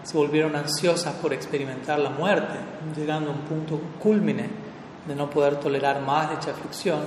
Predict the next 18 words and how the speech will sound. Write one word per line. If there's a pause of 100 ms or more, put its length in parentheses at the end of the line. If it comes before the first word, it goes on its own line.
(600)
Uddhav
en
ese
momento
las
volvió,
las
hizo
a
ellas
muy
felices (540)
al
hablar
diferentes
temas
muy
confidenciales.